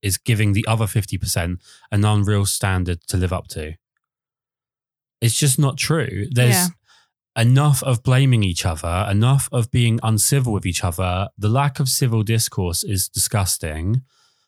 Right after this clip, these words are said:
Speaker 1: The constant need to vilify the other person, the, the, um, the constant need to justify being horrible to each other is, is tiring. And I just find at the moment that I think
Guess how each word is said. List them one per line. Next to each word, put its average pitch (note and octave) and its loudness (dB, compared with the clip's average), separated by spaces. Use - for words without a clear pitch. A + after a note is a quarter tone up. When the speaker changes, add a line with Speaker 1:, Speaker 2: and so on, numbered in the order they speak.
Speaker 1:
The A2 2
constant D3 -2
need C3 2
to A2+ 0
vilify A2+ 0
the F#2 -2
other G#2 -2
person, A#2 0
the, A2 2
the, A2 0
um, F2 -6
the G#2+ 0
constant C3+ 0
need A2 2
to G#2+ -2
justify A#2+ 0
being F2 -4
horrible A2+ -2
to F#2+ -6
each - -4
other F2 -4
is, F2+ -4
is G#2 -4
tiring. D#2+ -4
And G#2+ 0
I A2 4
just D3 0
find C#3+ 2
at A2+ -2
the A2 -2
moment G2 0
that A2 -4
I - -6
think C#3 -4